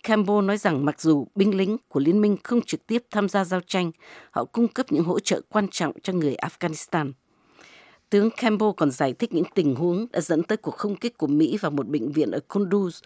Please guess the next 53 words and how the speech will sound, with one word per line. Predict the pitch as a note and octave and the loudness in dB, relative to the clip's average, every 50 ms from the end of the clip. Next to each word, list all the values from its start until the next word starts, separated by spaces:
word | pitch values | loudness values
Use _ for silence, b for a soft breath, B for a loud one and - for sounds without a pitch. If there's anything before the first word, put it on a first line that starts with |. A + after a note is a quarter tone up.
| B B B B B B | B B B B B B
do | B - A3+ | B -4 -2
tổ | - - C#3+ | 0 0 0
chức | C3+ - A3+ - - | 0 0 -4 -6 -2
thiện | - F#3 - B2+ D#3 | -2 0 2 4 4
nguyện | D#3 C#3 G2+ - | 4 2 0 0
Y | - G#3 | -2 -2
sĩ | F3+ - - F3 D3 G#3 | -2 0 -2 -2 -2 -2
Không | - - G3 F#3+ | -2 -2 -2 -2
Biên | D#3+ F3+ F3 E3+ | 0 -2 -2 -2
Giới | - F3+ E3+ E3+ | -2 -2 -2 -2
cai | F3 - - F3+ | -4 -4 -6 -6
quản. | E3+ - - D3 C3 - B2+ - _ _ b b b b b b b b b b b | -6 -4 -4 -4 -4 -4 -8 -14 _ _ b b b b b b b b b b b
Ông | b - A#3+ | b -2 -2
cho | A#3 - A#3+ | 0 -2 -2
biết | G#3+ C4+ - - | -2 -2 -2 0
là | - D#3 | -2 -2
giờ | C#3+ D#3+ D3 | 0 2 0
đây | C3+ C#3 F3+ A3 A3+ | 2 2 2 2 2
liên | G#3+ G#3+ A3+ G#3+ A3 | 2 2 2 2 2
minh | G#3+ A3 G3+ G3 - | 2 2 0 0 -4
biết | G#3 B3 - | -4 -4 0
được | F3+ D#3+ C#3 - _ B B B B B B B | 2 2 2 2 _ B B B B B B B
là | B D#3 D3+ C3+ | B -2 0 0
hôm | A#2+ G3+ G#3+ G#3 - | 2 2 0 2 2
ba | - G#3 G3 | 0 0 0
tháng | - - F#3 G#3+ G#3 | 0 -4 -4 -2 -2
mười, | G3+ F3+ D#3 - - b b b b b b | 0 -2 -2 -4 -6 b b b b b b
các | - - - | -6 -4 -4
lực | F#3+ - F3+ | -2 0 0
lượng | D#3+ - | 0 2
Afghanistan | - - - - - A3 G#3+ G3 - - - G#3+ G#3 G3 | 2 0 -2 -2 -2 -4 -4 -4 -4 -2 0 0 0 0
cho | - G#3+ | -2 -4
hay | G3 G3 G3+ G3+ F#3+ F3+ F3 b b b b | -4 -2 -2 -4 -4 -4 -6 b b b b
họ | b F3 D#3 | b 0 2
đang | C3 G#3+ A3+ G3 | 4 2 0 0
bị | G3 E3 - | -2 -2 0
nhắm | C#3+ D#3+ E3 G#3 A3 F#3+ | 2 0 0 0 0 -2
bắn | F#3+ F#3 A3 | -2 -2 -2
từ | A3+ - D#3 | -2 -4 -4
các | - G3 G3+ - | -4 -4 -4 0
vị | D#3+ D3+ - | -2 -2 -2
trí | - - G3 G3+ | -2 -4 -4 -4
của | - - D3 | -2 -4 -4
địch | B2+ C3+ C#3 - _ B B B B B B B B | -2 -2 -4 -4 _ B B B B B B B B
và | - D3 - | 0 0 2
yêu | - G#3 | 2 2
cầu | F#3 - - E3 D3 | 2 2 0 0 2
được | C3 C#3+ C#3 - | 2 0 -4 -4
không | - G3 G3 E3 | -2 -4 -2 -2
quân | - F3+ E3+ F3 | 0 0 0 2
Mỹ | D#3+ D#3+ C#3+ D3 G3+ _ | 2 2 2 2 -2 _
hỗ | _ - D#3 D3 C#3+ | _ -6 -4 -4 -4
trợ. | - - D#3 C3+ - | -2 -2 -2 -2 -4